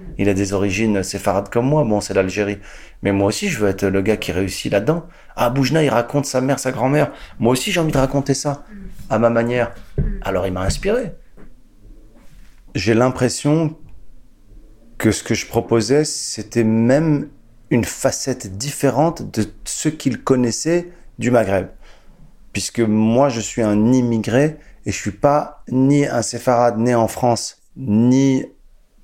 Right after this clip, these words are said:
Speaker 1: c'est-à-dire que, je sais pas comment dire, c'est, je suis, je viens du déracinement et j'ai fait le voyage, j'ai fait le chemin, sauf que c'est comme si on ne connaissait pas, c'est comme si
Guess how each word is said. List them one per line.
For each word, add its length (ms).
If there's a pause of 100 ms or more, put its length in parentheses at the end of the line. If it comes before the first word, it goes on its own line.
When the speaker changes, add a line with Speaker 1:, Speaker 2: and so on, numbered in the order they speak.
(360)
Speaker 1:
c'est-à-dire 320
que, 220
je 60
sais 40
pas 120
comment 200
dire, 220
c'est, 240 (100)
je 100
suis, 200
je 260
viens 240
du 140
déracinement 1040 (240)
et 100
j'ai 140
fait 300
le 100
voyage, 460
j'ai 100
fait 160
le 40
chemin, 480 (360)
sauf 260
que 100
c'est 220
comme 260
si 400
on 120
ne 100
connaissait 520
pas, 120
c'est 300
comme 160
si 340